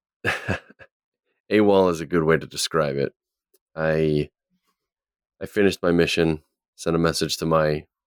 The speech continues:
employer. Well, I guess I didn't really finish the mission. I, I just told him that I did. Um, I don't know what their response is gonna be. Um,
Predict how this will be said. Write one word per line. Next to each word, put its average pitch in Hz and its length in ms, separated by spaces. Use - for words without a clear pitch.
employer. 80 680
Well, 80 160
I 85 80
guess 85 220
I - 20
didn't 73 200
really 73 180
finish 71 320
the 76 80
mission. 82 280
I, 78 220
I 73 80
just - 340
told 90 180
him 78 120
that 69 120
I 60 60
did. 73 300
Um, 78 500
I 98 60
don't 101 180
know 104 140
what 95 140
their 87 120
response 85 420
is 73 100
gonna 82 180
be. 80 360
Um, 73 680